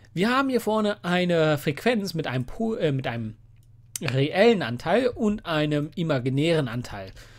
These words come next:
Wenn wir uns diese grundsätzliche Formel, in der diese Frequenz auftaucht, E hoch I Omega T, das war unsere Schwingung,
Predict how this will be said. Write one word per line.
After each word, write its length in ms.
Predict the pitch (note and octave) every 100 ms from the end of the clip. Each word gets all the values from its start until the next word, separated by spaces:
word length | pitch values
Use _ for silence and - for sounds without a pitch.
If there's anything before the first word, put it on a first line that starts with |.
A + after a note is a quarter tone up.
| - - - - - - - - - - - - D#3
Wenn 280 | F#3+ B3+
wir 200 | A#3+ G#3+
uns 180 | F#3+ F3+
diese 380 | G3+ E3+ D#3+ F#3
grundsätzliche 480 | F#3+ B3+ A3 F3+ -
Formel, 300 | A#3 G#3+ E3
in 140 | C#3
der 220 | D3 C#3+
diese 180 | C3 C3+
Frequenz 360 | D3 - B2+ B2
auftaucht, 600 | A3+ C#4+ - G#2 - -
E 160 | D#3+
hoch 200 | C#3+ B2+ -
I 120 | E3+
Omega 260 | C#3 A#2+ -
T, 240 | - G#3
das 180 | A2+ G#2
war 60 |
unsere 220 | A#2 A#2 G#2+
Schwingung, 540 | - F#3+ G3+ D#3 G3